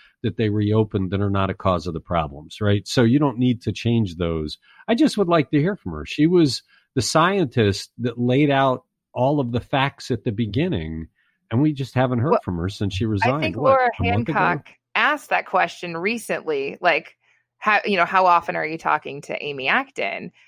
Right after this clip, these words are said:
Speaker 2: um, at the briefings?" And Mike DeWine said he was talking to her every day, but, you know, and her reason when she stepped down was that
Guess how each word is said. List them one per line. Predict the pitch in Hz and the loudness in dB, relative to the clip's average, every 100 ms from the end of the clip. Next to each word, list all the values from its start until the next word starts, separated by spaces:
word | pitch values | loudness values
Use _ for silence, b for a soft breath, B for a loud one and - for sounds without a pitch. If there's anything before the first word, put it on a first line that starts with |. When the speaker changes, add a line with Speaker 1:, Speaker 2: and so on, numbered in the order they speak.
| b 117 | b 2
Speaker 2:
um, | 120 85 - _ _ - | 2 0 -10 _ _ -4
at | 170 170 | -2 -2
the | |
briefings?" | 156 156 156 - 120 117 - - | -4 -4 -2 -4 -4 -6 -10 0
And | - 156 147 | 0 0 -2
Mike | 190 240 | -2 0
DeWine | 277 277 | 2 2
said | 269 | 0
he | 196 | -4
was | 185 | -6
talking | - 180 185 185 | 0 0 0 -2
to | 170 | 2
her | 156 165 b b b b | 2 0 b b b b
every | 185 180 185 | -2 0 2
day, | 262 262 | 4 6
but, | 202 185 | 4 2
you | 233 | 4
know, | 214 | 4
and | - 196 | 4 2
her | 269 311 294 - 208 | 0 0 -2 -6 -2
reason | 294 381 320 233 | 2 4 4 2
when | 202 196 | 0 -2
she | - 202 185 - _ | -6 -6 -6 -12 _
stepped | - 226 208 | -2 0 0
down | 247 311 311 202 | 0 4 4 4
was | 185 175 | 0 2
that | 175 175 | 0 0